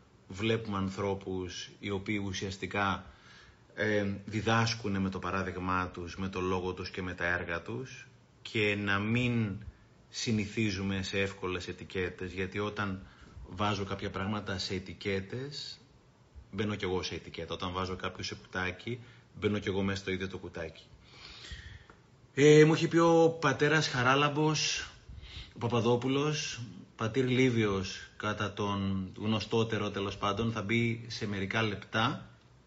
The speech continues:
Φιλιά στο Ηράκλειο. Πείτε τώρα κάτι που είμαστε μόνοι μας μέχρι μπει, μέχρι να μπει ο πατέρας Χαράλαμπος. Είμαστε εδώ πέρα οχτακόσιοι άνθρωποι μόνοι μας για την ώρα, οπότε μπορούμε να βγάλουμε τα, να πούμε τα μυστικά μας. Γεια σας και στοιχείο,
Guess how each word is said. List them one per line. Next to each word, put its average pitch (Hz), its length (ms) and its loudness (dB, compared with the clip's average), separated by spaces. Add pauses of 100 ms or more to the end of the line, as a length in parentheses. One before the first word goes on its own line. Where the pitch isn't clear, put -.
(680)
Φιλιά 110 320 2
στο 113 160 0
Ηράκλειο. 107 840 2 (320)
Πείτε 196 160 6
τώρα 175 200 10
κάτι 139 220 8
που 113 60 -2
είμαστε 127 240 4
μόνοι 127 220 8
μας 117 160 4
μέχρι 113 320 4
μπει, 113 420 4
μέχρι 113 180 0
να 117 80 2
μπει 113 80 4
ο 113 40 6
πατέρας 110 320 2
Χαράλαμπος. 104 680 2 (1600)
Είμαστε 120 240 2
εδώ 120 120 4
πέρα 127 440 4
οχτακόσιοι 120 480 0
άνθρωποι 117 280 4
μόνοι 113 260 6
μας 101 160 4
για 95 140 0
την 95 160 0
ώρα, 104 140 2
οπότε 110 260 0
μπορούμε 107 280 2
να 110 100 4
βγάλουμε 110 360 2
τα, 107 220 0
να 110 160 0
πούμε 113 180 2
τα 113 100 2
μυστικά 110 440 4
μας. 78 340 -2
Γεια 107 200 2
σας - 80 -2
και 101 100 -6
στοιχείο, 131 720 2